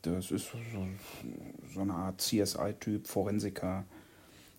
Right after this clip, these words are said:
was auch immer. Und das Interessante daran ist, dass der querschnittsgelähmt ist und eigentlich nur noch seinen Kopf und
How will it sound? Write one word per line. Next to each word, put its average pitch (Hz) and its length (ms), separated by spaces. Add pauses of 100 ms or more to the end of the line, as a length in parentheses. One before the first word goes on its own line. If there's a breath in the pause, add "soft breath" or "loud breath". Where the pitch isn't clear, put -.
was 92 160
auch 95 160
immer. 104 400
Und 95 460
das 95 220
Interessante 101 540
daran 107 380
ist, 98 300
dass 104 160
der 95 160
querschnittsgelähmt 101 960
ist 110 240
und 92 300
eigentlich 95 340
nur 92 120
noch 101 100
seinen 92 220
Kopf - 320
und 104 420